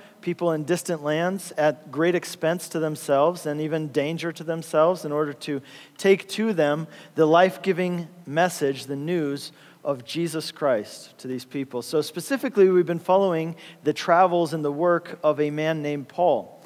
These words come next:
And here in Acts chapter nineteen, we see, we catch up with Paul. He's now on his third missionary journey,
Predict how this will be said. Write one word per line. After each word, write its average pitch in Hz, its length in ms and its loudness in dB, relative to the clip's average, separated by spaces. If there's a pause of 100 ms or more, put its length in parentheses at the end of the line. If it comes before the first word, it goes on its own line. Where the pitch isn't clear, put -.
(320)
And 139 100 -6
here 175 200 0
in 170 240 -2
Acts 156 240 -2
chapter 170 280 0
nineteen, 165 640 -2
we 156 140 -2
see, 185 360 -4
we 156 140 -6
catch 170 300 0
up 175 120 -2
with 165 160 -4
Paul. 175 260 4
He's 160 220 -4
now 165 200 4
on 160 160 -2
his 156 240 -6 (260)
third 175 400 0
missionary 165 480 -2
journey, 151 480 -4